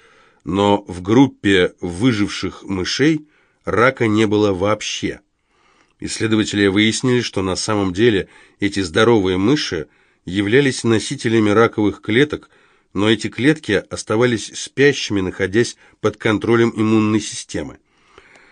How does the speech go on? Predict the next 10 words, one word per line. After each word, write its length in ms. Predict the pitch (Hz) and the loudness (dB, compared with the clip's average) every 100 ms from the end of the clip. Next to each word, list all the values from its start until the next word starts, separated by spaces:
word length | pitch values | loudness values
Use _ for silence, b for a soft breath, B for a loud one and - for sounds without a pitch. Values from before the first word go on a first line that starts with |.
| b b | b b
Данные, 640 | 92 135 143 139 131 120 | 0 4 6 6 6 4
полученные 720 | 101 120 131 135 - 113 110 | 4 2 2 2 0 2 2
доктором 580 | 98 113 117 - 104 101 | 2 0 0 0 0 0
Кобел, 460 | 101 151 113 87 - b b b - | 2 4 4 0 -4 b b b -4
показывают, 640 | 98 - 131 110 104 98 | -2 2 2 4 0 0
что 180 | - 92 | -2 -6
когда 420 | - 98 95 131 | -2 -2 2 2
иммунная 440 | 120 127 127 110 101 | 4 4 4 4 2
система 540 | 104 - 127 113 101 | -4 -2 2 2 2
ослабевает, 800 | 90 98 90 92 107 131 98 - | 0 -4 -4 0 2 2 2 -4